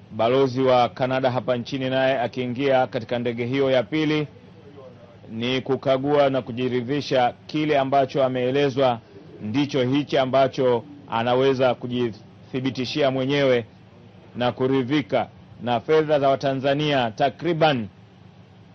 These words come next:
milioni sitini na tatu nukta nane dola za Kimarekani ambazo zimetumika kununua ndege hizi. Lakini pia rais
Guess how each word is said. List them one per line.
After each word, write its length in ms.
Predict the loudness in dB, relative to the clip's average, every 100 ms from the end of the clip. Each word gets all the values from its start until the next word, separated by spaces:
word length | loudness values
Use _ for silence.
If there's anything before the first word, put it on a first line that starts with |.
| -20 -20 -20 -20 -20 -20 -8
milioni 880 | -2 2 4 4 4 4 0 -2 -6 -20 -20 -20 -20 -20 -20 -20 -20 -20 -18 -6
sitini 500 | -6 -2 0 2 2
na 160 | 0
tatu 640 | 0 0 0 0 -2 -2 -4
nukta 400 | -4 -4 0 0
nane 520 | 4 4 4 2 -2 -8 -20 -20 -20 -20 -20 -10
dola 340 | 2 4 4 4
za 120 | 0
Kimarekani 540 | 0 0 0 0 2
ambazo 240 | 2 0 0
zimetumika 720 | -2 -4 -4 -4 0 0 0 -8 -20 -20 -6
kununua 400 | -4 -2 0 0
ndege 260 | 0 -2
hizi. 360 | -4 -4 -6 -12 -16 -20 -20 -18 -8
Lakini 300 | -4 -4 -2
pia 280 | 0 2 4
rais 320 | 2 2